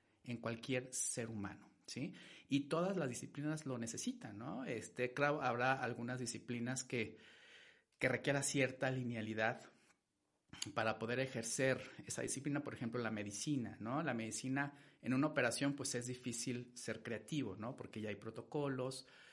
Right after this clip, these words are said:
eh, que cuando sucede algo en la operación, pues, ya sabes el camino que debes de tomar, eh, o, o en el derecho, que de repente, pues, ya las leyes están establecidas,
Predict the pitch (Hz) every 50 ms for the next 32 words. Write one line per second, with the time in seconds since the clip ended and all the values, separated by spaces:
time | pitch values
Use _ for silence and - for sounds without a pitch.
0 | - - - - - 123 120 120 113 113 107 107 104 - 110 - - 110 110 107
1 | - 104 - 120 117 123 127 131 131 120 117 113 107 104 - - 104 107 104 -
2 | - 127 127 - - 117 101 113 - - 117 110 117 - 123 107 - - 104 117
3 | 120 120 123 117 - - 107 110 107 110 107 107 104 - - 120 131 139 131 131
4 | 131 - - - - - - - - - - - - - 120 123 117 110 107 107
5 | 107 104 101 - - - _ _ - _ - - - 117 117 113 113 110 110 120
6 | 120 117 117 113 110 113 113 120 139 160 156 156 - - 117 113 - 113 110 104
7 | 104 - - 113 117 120 - - - 101 104 101 104 107 104 104 113 117 117 117
8 | - 117 113 113 113 - 107 101 101 107 - - - 165 151 143 131 131 127 135
9 | - -